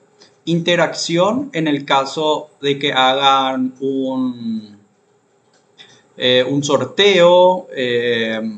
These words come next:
o un paquete dos por uno, etcétera, etcétera. Tenemos generación de clientes potenciales en el caso de que seamos servicios o productos,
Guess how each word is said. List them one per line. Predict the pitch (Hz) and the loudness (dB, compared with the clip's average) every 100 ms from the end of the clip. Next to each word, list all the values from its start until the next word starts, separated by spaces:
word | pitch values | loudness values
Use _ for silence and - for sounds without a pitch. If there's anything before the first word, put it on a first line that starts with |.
| - _ _ _ - | -14 _ _ _ -6
o | 143 | -2
un | 139 131 | 0 0
paquete | 131 127 131 131 123 | -2 -2 -2 -2 -2
dos | 120 120 | -2 -4
por | 139 139 | -2 0
uno, | 190 196 185 196 | 0 0 -2 -4
etcétera, | 143 131 - 131 127 139 135 - | -6 -8 -4 -4 -2 -4 -6 -6
etcétera. | - 185 - 143 160 285 - _ _ _ _ _ _ _ _ _ | -4 -2 -2 -2 -2 -4 -8 _ _ _ _ _ _ _ _ _
Tenemos | - 147 143 147 151 147 - | -2 0 0 0 -2 -4 -4
generación | 160 160 160 147 - 165 160 185 | -2 0 0 -2 -4 -4 -2 -2
de | 196 | -4
clientes | 190 151 143 151 160 | -2 -2 -2 -4 -8
potenciales | - 165 165 139 123 165 180 175 143 180 202 - _ _ _ _ | -6 -6 -4 -4 -4 -2 0 0 0 -2 -4 -16 _ _ _ _
en | 139 147 | -2 -2
el | 135 127 | -2 0
caso | 143 135 135 151 | 0 0 -2 -4
de | 151 143 | -2 -2
que | 151 143 139 - _ _ _ - | -2 -4 -4 -12 _ _ _ -12
seamos | - 156 135 135 143 147 147 139 - | -4 0 2 2 0 0 -2 -4 -10
servicios | - - 151 143 135 165 175 - 202 202 - | -8 -2 0 0 -4 -6 -4 -2 -2 -2 -8
o | 160 151 | -8 -4
productos, | 147 135 131 131 127 - 135 127 120 117 - - | -2 -2 -4 -6 -6 0 2 4 0 -4 -8 -14